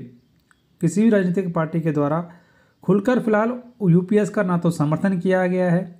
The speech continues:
और ना ही इसका विरोध पूरी तरीके से किया जा रहा है। सिर्फ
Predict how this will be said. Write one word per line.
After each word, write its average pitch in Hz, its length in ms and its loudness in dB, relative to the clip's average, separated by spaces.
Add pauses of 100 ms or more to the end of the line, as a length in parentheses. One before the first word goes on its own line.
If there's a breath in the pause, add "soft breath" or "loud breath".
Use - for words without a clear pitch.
(120)
और 170 100 -2
ना 165 200 0
ही 233 160 4
इसका 196 460 -2 (640 soft breath)
विरोध 185 400 2 (440)
पूरी 180 180 4
तरीके 139 320 -2
से 170 160 -2
किया 131 240 -2
जा 110 160 -6
रहा 110 120 -8
है। - 200 -14 (120)
सिर्फ 220 300 -4